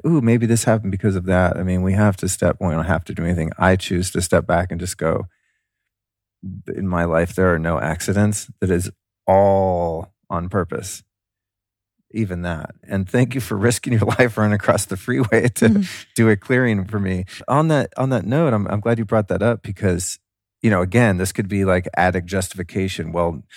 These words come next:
Speaker 1: shamans sit there and smoke mapochos or whatever they're <laughs> called all day long. Mapachos, I
Speaker 2: Mapachos.
Speaker 1: never could say it right.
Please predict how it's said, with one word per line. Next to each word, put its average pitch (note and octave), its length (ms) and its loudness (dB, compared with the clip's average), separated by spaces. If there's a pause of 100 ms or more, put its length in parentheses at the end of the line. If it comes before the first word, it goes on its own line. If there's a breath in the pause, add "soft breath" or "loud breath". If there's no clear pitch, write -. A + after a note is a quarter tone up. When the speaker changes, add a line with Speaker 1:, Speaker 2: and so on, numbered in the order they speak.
(100)
Speaker 1:
shamans A2+ 540 2
sit G#2+ 160 -2
there A2 120 2
and F#2+ 120 -2
smoke G#2 320 -2
mapochos G2+ 720 0
or F2+ 80 -4
whatever G2+ 360 0
they're G2+ 160 0
<laughs> - 20 -4
called - 340 -2
all C3 180 2
day B2 220 0
long. B2+ 180 -2
Mapachos, G#2+ 220 -2 (500)
I G2+ 40 -4
Speaker 2:
Mapachos. F#2+ 40 -4
Speaker 1:
never G2+ 180 -4
could F2+ 160 -10
say F#2+ 120 -8
it E2+ 120 -8
right. F2+ 160 -8